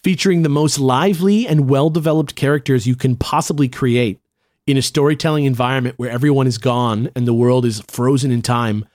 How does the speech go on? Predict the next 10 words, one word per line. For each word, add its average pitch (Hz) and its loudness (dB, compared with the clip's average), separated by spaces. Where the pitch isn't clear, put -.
forever 110 -2
for 127 -4
park 135 -4
guests - -6
to 120 -6
explore 101 -8
without 107 -4
anybody 107 -4
there. 98 -10
Uh, 123 -2